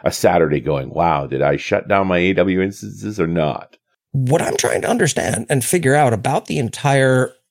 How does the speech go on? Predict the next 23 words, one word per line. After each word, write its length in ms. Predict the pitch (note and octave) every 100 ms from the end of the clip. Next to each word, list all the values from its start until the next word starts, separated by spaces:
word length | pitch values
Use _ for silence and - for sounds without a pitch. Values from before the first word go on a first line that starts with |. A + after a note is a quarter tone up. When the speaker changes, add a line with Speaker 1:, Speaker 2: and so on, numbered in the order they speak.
| _ _
Speaker 2:
Microsoft 560 | B2+ B2+ E3+ E3+ F3 D3+ -
Azure 300 | C3 B2+ -
ecosystem 640 | C3 - F#2+ F#2+ - - _
has 220 | - C3 G2+
been 420 | C3+ C3+ C3+ A#2+
that 380 | B2 A#2+ A#2+ _ _ _
I 180 | C#3+ C#3+
do 280 | A2+ A2 G#3+
not 220 | D4+ -
see 440 | - F3+ E3 D#3+ - _ -
significant 720 | - D3 C#3+ C#3 C#3+ A#2+ G2+
web 280 | A#2 A#2+ A#2+
properties 640 | - A2 G#2+ G#2 F2 - -
living 600 | - G#2 A#2 A#2+ B2+ B2 B2
on 360 | A#2 A#2 A#2 A2+ -
Azure 600 | A#2+ A#2 G#2+ G2 F#2 F#2 - _ _ _ _ _ -
at 160 | C#3+
a 60 | C3+
rate 420 | A#2 A2 F3 -
that 160 | G3 E3+
I 160 | C#3+ C#3+
would 160 | C3+
expect 800 | G#2 - - - E3 F#2 - -